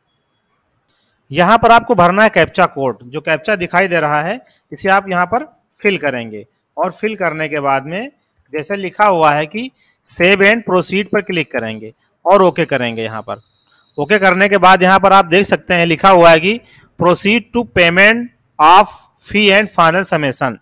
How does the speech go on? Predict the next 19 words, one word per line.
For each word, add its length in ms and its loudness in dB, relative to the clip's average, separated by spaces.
preview 400 0
edit। 320 0
यहाँ 220 2
से 120 0
आप 220 4
अपने 260 -6
फॉर्म 280 0
को 140 -4
देख 220 -2
सकते 320 -8
हैं, 220 -6
जो 140 -4
गलतियाँ 520 0
हैं 40 2
उसे 200 -2
आप 120 2
सुधार 380 2
सकते 320 -6
हैं। 220 -6